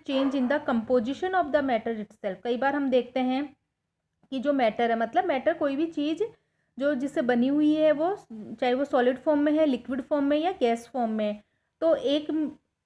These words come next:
एक time में तो हम देखते हैं कि केवल उसके matter के looks में ही change हो रहा है। लुक्स मतलब जैसे solid से liquid में change हो रहा है, liquid से gas में change हो रहा है,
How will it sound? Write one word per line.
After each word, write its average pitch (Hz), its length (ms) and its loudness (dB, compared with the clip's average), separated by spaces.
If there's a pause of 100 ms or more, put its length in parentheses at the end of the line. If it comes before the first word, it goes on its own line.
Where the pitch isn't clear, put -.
(380)
एक 269 160 -6
time 311 220 -4
में 330 80 -6
तो 330 80 -10
हम 320 140 -10
देखते 302 300 -6
हैं 320 140 2
कि 320 80 -4
केवल 311 260 2
उसके 311 220 -6
matter 262 320 0
के 302 140 -2
looks 262 380 -2
में 294 80 4
ही 302 140 2
change 254 280 0
हो 220 80 2
रहा 208 100 0
है। 208 60 2
लुक्स 240 300 -4
मतलब 320 300 0
जैसे 302 220 0
solid 254 380 0
से 277 200 0
liquid 254 340 -4
में 262 100 0
change 254 340 -2
हो 254 80 4
रहा 240 120 4
है, 247 60 0
liquid 226 280 -6
से 262 120 -6
gas 220 300 -4
में 254 80 0
change 247 280 -2
हो 240 60 4
रहा 233 120 4
है, 233 260 -6